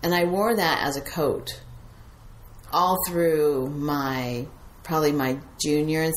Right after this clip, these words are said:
senior years in college. I loved that thing. Oh my gosh, it was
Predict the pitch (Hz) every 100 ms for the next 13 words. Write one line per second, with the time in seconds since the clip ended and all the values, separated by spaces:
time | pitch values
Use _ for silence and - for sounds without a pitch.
0 | 175 170 170 170 180 180 175 180 185 -
1 | - - - - - 180 180 180 175 175
2 | 175 - - - - - 165 160 147 139
3 | 143 147 131 67 - - 123 90 104 -
4 | 156 151 139 135 127 110 - 156 151